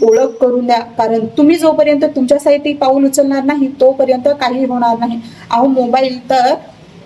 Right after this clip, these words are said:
बिनकामी माणसाकडे सुद्धा आहे, मग त्यामध्ये आणि आपल्यामध्ये काय फरक आहे? तुम्ही एवढं शाळा शिकलीत, कॉलेज शिकलीत, पण त्या शाळा आणि कॉलेजमध्ये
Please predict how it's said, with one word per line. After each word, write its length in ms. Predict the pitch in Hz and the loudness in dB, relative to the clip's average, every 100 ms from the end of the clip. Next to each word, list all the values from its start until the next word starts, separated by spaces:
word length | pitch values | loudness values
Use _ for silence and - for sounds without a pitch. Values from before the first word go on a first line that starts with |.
| - - - - - - - - - | -20 -20 -20 -20 -20 -20 -20 -10 -4
बिनकामी 500 | 269 262 285 269 294 | -2 -2 0 0 0
माणसाकडे 520 | 294 277 294 294 294 | 0 0 0 0 0
सुद्धा 260 | 302 240 | -2 -4
आहे, 360 | 285 240 - - - - - - - - | -4 -6 -10 -18 -20 -20 -20 -20 -20 -2
मग 160 | 285 294 | 0 0
त्यामध्ये 540 | 285 294 320 269 302 | -2 -2 -2 0 0
आणि 140 | 294 - | -2 -4
आपल्यामध्ये 500 | 233 277 294 269 294 | -4 -2 0 0 -2
काय 240 | 294 320 330 | -2 -4 -2
फरक 260 | 285 277 247 | 0 0 -2
आहे? 200 | 226 226 - - - - - | -6 -10 -14 -20 -20 -10 -2
तुम्ही 200 | 294 302 | 0 2
एवढं 200 | 269 277 | 2 2
शाळा 280 | 311 254 240 269 | 0 -2 -2 -4
शिकलीत, 300 | - 202 196 - | -4 -2 -2 0
कॉलेज 360 | 247 240 262 | 0 0 -2
शिकलीत, 280 | 294 208 226 - - - - | -4 -4 -6 -8 -18 -6 0
पण 140 | 277 - - - - - - - - | 0 -2 -12 -20 -20 -20 -20 -20 -6
त्या 140 | - 330 | -2 -2
शाळा 240 | 320 247 254 | -2 -2 -2
आणि 180 | 269 | -2
कॉलेजमध्ये 580 | 285 269 240 269 269 220 | 0 0 0 0 0 0